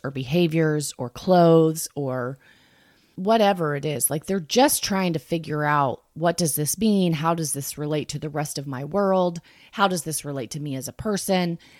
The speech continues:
How do then I relate to the people around me?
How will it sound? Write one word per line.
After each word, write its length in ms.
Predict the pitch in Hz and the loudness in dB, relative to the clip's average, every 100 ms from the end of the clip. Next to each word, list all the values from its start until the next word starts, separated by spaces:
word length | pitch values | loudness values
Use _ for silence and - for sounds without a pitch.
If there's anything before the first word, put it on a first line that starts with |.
| _ | _
How 220 | 143 196 180 | -6 -2 0
do 140 | 165 | -2
then 180 | 143 143 | -6 -4
I 120 | 147 | -4
relate 300 | 151 147 123 | -4 -6 -10
to 80 | 147 | -10
the 60 | - | -10
people 340 | 147 - 131 | -12 -12 -10
around 360 | 151 208 202 185 | -4 0 0 -2
me? 260 | 180 180 | -4 -6